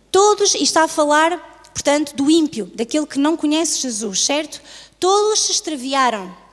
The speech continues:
e juntamente se fizeram inúteis. Não há quem faça o bem, não há nem um só."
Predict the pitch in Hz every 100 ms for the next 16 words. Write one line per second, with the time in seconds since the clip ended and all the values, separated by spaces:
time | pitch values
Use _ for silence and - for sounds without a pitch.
0 | _ _ _ _ _ _ _ 302 294 381
1 | 381 370 381 403 403 - 330 349 349 339
2 | 302 339 320 226 190 - - - - -
3 | 339 415 403 381 359 - 359 - 359 254
4 | 226 214 196 226 254 254 240 247 302 359
5 | 349 330 - 208 165